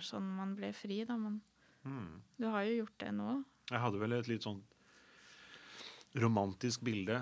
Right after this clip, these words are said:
Speaker 2: av det å ikke ha, kanskje ikke eie for mange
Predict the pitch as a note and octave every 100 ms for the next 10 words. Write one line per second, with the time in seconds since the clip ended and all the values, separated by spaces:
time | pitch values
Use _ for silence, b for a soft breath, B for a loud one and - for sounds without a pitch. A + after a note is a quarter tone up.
0 | B2+ A2 A2 A2 B B B B B B
1 | G2+ A#2+ G#2 G#2+ G2+ C#3+ - A#2+ A2 -
2 | G2+ G2+ G#2+ B B B B - B2+ -
3 | B2 - - C#3+ C3 F#2+ F#2 - A#2+ A2+
4 | G2+ G#2